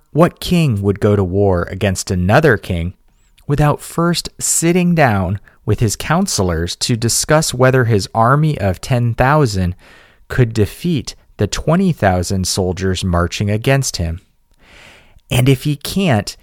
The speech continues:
he will send a delegation to discuss terms of peace while the enemy is still far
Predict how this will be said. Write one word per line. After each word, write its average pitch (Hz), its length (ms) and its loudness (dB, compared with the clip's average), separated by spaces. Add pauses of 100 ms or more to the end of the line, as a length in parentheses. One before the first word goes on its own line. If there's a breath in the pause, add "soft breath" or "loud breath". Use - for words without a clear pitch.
he 143 240 -4
will 147 180 0
send 151 380 0
a 135 80 2
delegation 123 840 0
to 107 180 -2
discuss 123 540 0
terms 135 500 0
of 147 180 -2
peace 87 400 -4 (340 loud breath)
while 95 200 2
the 92 220 -2
enemy 127 480 2
is 90 160 -4
still 98 680 -2
far 80 520 -4